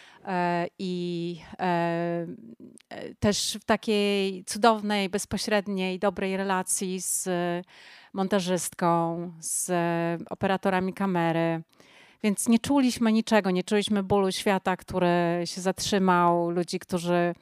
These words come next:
e, w których głowach powstawały w-, wówczas jakieś różne dziwne i też niebezpieczne, e, koncepcje.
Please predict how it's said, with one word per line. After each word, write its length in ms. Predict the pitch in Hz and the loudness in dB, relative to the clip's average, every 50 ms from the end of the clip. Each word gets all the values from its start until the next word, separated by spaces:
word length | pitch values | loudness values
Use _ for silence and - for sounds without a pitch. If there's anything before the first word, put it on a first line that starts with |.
| _ _ - - - - - - - _ | _ _ -20 -20 -20 -20 -20 -20 -20 _
e, 280 | - - 185 175 180 175 | -4 -2 0 2 2 0
w 80 | 165 - | -2 -4
których 260 | - - 180 196 196 | -8 -2 0 0 4
głowach 320 | 185 202 185 180 190 175 | 4 2 4 4 0 -2
powstawały 800 | - - 190 - - - 202 175 190 185 185 180 180 185 185 175 | -2 -6 -6 -6 -4 -4 -2 0 2 2 2 4 2 2 0 0
w-, 120 | 165 180 - | -4 -8 -12
wówczas 500 | 190 196 180 - - 202 180 175 - - | -12 -12 -12 -6 -2 -2 -2 -2 -2 -6
jakieś 420 | 190 - - 180 170 - - - | -8 -8 -8 -10 -8 -6 -2 -2
różne 320 | 208 185 170 175 185 185 | 0 0 2 2 0 0
dziwne 560 | 170 - 190 175 180 180 180 180 180 180 175 - | -2 -4 -8 -6 -2 0 2 2 2 0 -2 -4
i 80 | 170 - | -8 -8
też 180 | - 175 - | -8 -6 -4
niebezpieczne, 800 | 208 196 185 185 - - 196 185 - 180 185 190 190 185 185 - - _ _ _ _ | -4 -4 -4 -4 -4 -4 -6 -6 -4 -2 2 4 4 4 2 0 -6 _ _ _ _
e, 320 | - 185 180 180 180 180 170 | -6 -4 -2 -2 -2 -4 -6
koncepcje. 800 | - - 196 185 - 196 175 - - - - 202 190 185 185 | -6 -6 -6 -4 -4 -6 -8 -8 -10 -10 -6 -4 -4 -4 -4